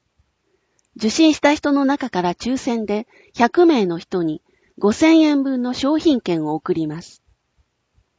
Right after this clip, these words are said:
対象、本市国民健康保険に加入中の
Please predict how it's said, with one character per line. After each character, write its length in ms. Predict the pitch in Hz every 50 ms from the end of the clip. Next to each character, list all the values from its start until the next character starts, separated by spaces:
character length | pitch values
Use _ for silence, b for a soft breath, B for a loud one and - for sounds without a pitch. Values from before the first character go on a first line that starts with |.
| _ _ -
対 200 | - 240 262 277
象、 400 | - - - 233 214 202 - - _ _ _ _ _ _ _ _ _ _ _
本 240 | - 330 339 294 269
市 220 | - - - -
国 280 | - 214 220 - 339 339
民 200 | 339 339 320 302
健 180 | - 311 320
康 240 | 320 302 - 320 294
保 120 | 294 311 277
険 260 | - 226 208 175 160
に 100 | 165 170
加 200 | - 185 185 196
入 200 | 226 262 262 247
中 280 | - - 220 208 202
の 220 | 196 190 185 190